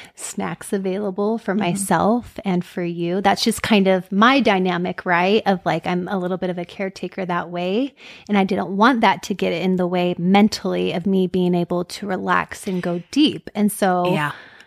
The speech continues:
Speaker 2: And,
Speaker 1: you know?
Speaker 2: and things like that matter because we will think about those things. It will distract us from our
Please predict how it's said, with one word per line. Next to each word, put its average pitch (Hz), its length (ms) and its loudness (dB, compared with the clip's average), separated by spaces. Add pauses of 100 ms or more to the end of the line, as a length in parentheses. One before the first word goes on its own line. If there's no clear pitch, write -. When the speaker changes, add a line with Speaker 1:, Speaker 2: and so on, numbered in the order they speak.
(120)
Speaker 2:
And, 220 160 2
Speaker 1:
you - 40 6
know? 233 140 4
Speaker 2:
and 240 180 4
things 311 320 4
like 285 200 0
that 240 180 2
matter 190 480 0
because 185 420 -4
we 190 200 -2
will 190 580 -2 (540)
think 240 360 0
about 165 320 2
those 147 360 -2
things. 120 380 -6
It 185 140 0
will 185 160 0
distract 170 600 0
us 175 140 -2
from 165 300 -4
our 156 480 -2